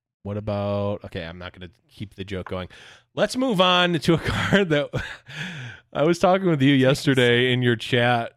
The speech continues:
Speaker 1: Nola, about this, about this big bad boy, Grandpa <laughs> Rummel.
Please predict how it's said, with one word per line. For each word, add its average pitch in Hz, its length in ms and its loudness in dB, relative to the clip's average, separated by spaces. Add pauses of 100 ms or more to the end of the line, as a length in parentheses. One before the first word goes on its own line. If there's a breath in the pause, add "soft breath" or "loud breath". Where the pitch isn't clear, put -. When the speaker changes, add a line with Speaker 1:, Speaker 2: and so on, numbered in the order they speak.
(120)
Speaker 1:
Nola, 113 560 -2
about 113 420 -2
this, 117 400 -4
about 127 360 0
this 135 160 2
big 131 400 0
bad 135 360 2
boy, 131 500 4 (760)
Grandpa 262 920 2
<laughs> - 40 -2
Rummel. 202 400 2